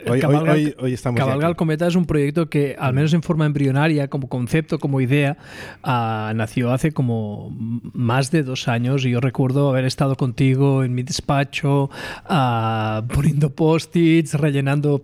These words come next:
Speaker 2: pizarras y hablando de lo que queríamos hacer y cómo lo queríamos hacer, ah, y hasta el final, y, pero que de alguna manera habíamos hinchado un montón las expectativas de lo que queríamos hacer y todas las cosas que se iban a hacer,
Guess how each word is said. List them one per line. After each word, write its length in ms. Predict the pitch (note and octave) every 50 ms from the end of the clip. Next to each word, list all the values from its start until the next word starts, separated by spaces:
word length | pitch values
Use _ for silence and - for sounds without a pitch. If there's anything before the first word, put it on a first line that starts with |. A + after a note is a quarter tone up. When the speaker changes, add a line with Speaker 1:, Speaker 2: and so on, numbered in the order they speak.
| D3+ C#3
Speaker 2:
pizarras 580 | - - D3 D3 D3 D3 D3 D3 D3 D3 C3 D3
y 20 |
hablando 320 | C3+ C3 C3+ C#3 D3+ D3+
de 60 | D3 C#3+
lo 100 | C#3 C#3+
que 120 | - B2+
queríamos 380 | - C#3 C3+ C3+ C#3 C3+ C#3 C#3
hacer 380 | C#3 B2 - C#3 C3+ C3+ C#3 C#3+
y 60 | C#3
cómo 180 | - D3 C#3
lo 80 | C#3 C3+
queríamos 340 | - C#3+ C#3 C3+ C3 C3+ C3 D3
hacer, 380 | C3 - - D3 D#3 D#3+ - - - - - - - - - -
ah, 400 | - E3+ C#3 B2+ A#2+ A#2 A#2+ -
y 180 | - C3+ C3 B2
hasta 280 | A2+ - - C3+ B2 A#2+
el 80 | A#2 -
final, 280 | - C#3+ C3 C3 C#3+ -
y, 220 | E3+ D3+ C#3 C3+
pero 200 | B2 - B2 B2
que 80 | A#2+ C#3
de 60 | C3+
alguna 240 | C3+ D3+ E3 F3 E3+
manera 360 | E3 E3 E3+ E3+ F3 F#3 F3+
habíamos 400 | E3+ E3 D#3+ D#3 E3+ E3+ D3 -
hinchado 420 | D#3 D3 - - - F3+ G3+ G#3+ G#3
un 60 | F3
montón 280 | E3 D#3+ D3 F3 D#3
las 140 | D#3 D3 C#3+
expectativas 680 | C#3+ - - D#3+ C3+ - C#3+ B2 - F3+ G3 G3+ F3+ D3
de 40 | D#3
lo 80 | D3+ C#3
que 140 | D#3 C#3
queríamos 340 | - D#3 D3+ D3 D3+ D3 C3+
hacer 400 | D#3 C3+ - - D#3+ E3+ F3 D#3+ D#3+
y 60 | D#3+
todas 200 | - - - -
las 120 | - -
cosas 380 | - - F3+ - E3+ F#3 E3+ -
que 80 | F3+ E3
se 60 | F3
iban 140 | F#3 F#3 F#3
a 40 | F3+
hacer, 240 | D#3 - F#3+ G3